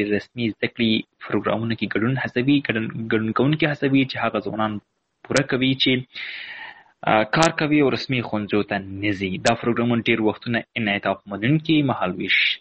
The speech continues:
او تدریس میتودونه وړاندې کوي. دویم، د، د دولت یا نا دولتي مؤسسو د ملاتړ په لټه کې څېړنه وکړئ چې آیا په افغانستان کې دولتي یا غیر دولتي مؤسسې شتون لري چې د بېوزلو ماشومانو لپاره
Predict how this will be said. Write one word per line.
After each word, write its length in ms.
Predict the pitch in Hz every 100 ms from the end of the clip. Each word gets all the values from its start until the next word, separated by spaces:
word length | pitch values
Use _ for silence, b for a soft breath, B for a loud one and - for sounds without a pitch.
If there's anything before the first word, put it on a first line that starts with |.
| _
او 100 | 107 101
تدریس 460 | 110 98 95 113 - 107
میتودونه 360 | 98 101 98
وړاندې 240 | 92 143 139 104
کوي. 180 | - -
دویم، 340 | 123 170 180 180 170 _ _ _ _ _ _ _ _ - B B B B B
د، 180 | 123 139 147 147
د 20 | 147 156
دولت 380 | 160 190 190 - -
یا 180 | 165 139
نا 120 | 131
دولتي 360 | 123 123 117 151
مؤسسو 580 | 131 113 120 - 131
د 80 | 120
ملاتړ 360 | 110 104 - 123 120
په 60 | -
لټه 200 | - - -
کې 100 | - - _ _ -
څېړنه 300 | 175 180 156
وکړئ 240 | 113 110 113
چې 60 | -
آیا 100 | 135 127
په 60 | 135
افغانستان 380 | 143 143 156 156
کې 100 | 139
دولتي 360 | 131 127 - 139
یا 160 | 123 110
غیر 240 | 131 131 117
دولتي 340 | 107 107 - 120
مؤسسې 440 | 104 107 - 127 117
شتون 200 | - 131
لري 300 | 104 98 170 -
چې 60 | -
د 60 | 135
بېوزلو 440 | 123 120 123 131 120
ماشومانو 580 | 107 - - 107 110 104
لپاره 260 | - 104